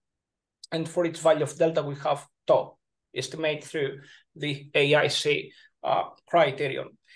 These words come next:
And then during the validation sample, okay, um,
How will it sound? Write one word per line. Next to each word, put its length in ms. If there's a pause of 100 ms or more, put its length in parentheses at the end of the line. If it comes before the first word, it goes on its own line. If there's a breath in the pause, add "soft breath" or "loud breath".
(200 soft breath)
And 160
then 180
during 280
the 180
validation 720
sample, 420 (320)
okay, 360 (520 soft breath)
um, 840